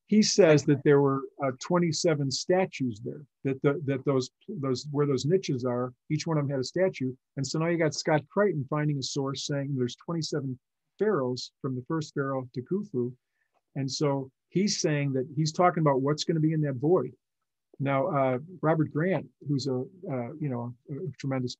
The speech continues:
person, he's a polymath. He, he, uh, he's had, you know, uh, visions about that, that room, and it,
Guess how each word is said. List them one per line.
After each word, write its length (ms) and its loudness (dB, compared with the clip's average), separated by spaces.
person, 420 -4
he's 160 -6
a 220 -8
polymath. 540 -2
He, 160 2
he, 220 -6
uh, 180 0
he's 300 -2
had, 260 -4
you 120 -8
know, 260 -6
uh, 60 -6
visions 400 -6
about 320 -6
that, 160 -6
that 260 -4
room, 260 -2
and 300 -6
it, 60 -6